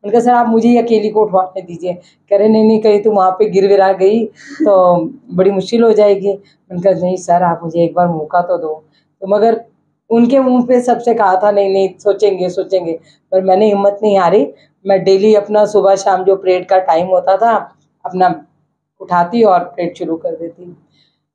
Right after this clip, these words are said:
तो लास्ट मोमेंट तक, even then, जब, अ, सेकंड रिहर्सल थी, मतलब, अ, सत्रह जनवरी को मुझे याद है,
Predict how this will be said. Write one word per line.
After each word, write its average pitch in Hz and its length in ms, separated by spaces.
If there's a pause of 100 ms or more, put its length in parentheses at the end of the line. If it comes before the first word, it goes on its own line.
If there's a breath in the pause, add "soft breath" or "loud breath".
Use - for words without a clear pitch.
(160)
तो 175 400 (360)
लास्ट 185 460
मोमेंट 190 480
तक, 156 200 (680)
even 180 260
then, 180 180
जब, 175 220
अ, 165 180 (920)
सेकंड 220 420
रिहर्सल 165 480
थी, 147 220
मतलब, 151 320 (280 soft breath)
अ, 160 640
सत्रह 175 760
जनवरी 160 420
को 165 160
मुझे 156 260
याद 147 280
है, 165 140